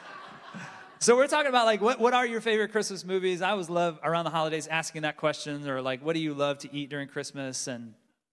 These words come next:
and, and one movie that ha-, has been classically shown multiple different ways over the years is based on actually a story, and it's Charles Dickens' A Christmas Carol.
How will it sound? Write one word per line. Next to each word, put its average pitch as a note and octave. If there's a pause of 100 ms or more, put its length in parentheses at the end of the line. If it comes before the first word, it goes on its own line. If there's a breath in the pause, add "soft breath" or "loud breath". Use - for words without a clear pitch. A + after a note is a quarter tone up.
(200)
and, D#3+
and F3
one B3+
movie A#3+
that F#3+ (100)
ha-, F3
has D#3+
been F3
classically G#3
shown D#3+
multiple A3
different F3
ways D#3
over G#3+
the E3
years D3+
is C3+
based D3+ (320 loud breath)
on C#3+
actually D#3+
a C#3
story, B2+
and C#3
it's C#3+
Charles E3+
Dickens' C3+
A C3
Christmas -
Carol. F#2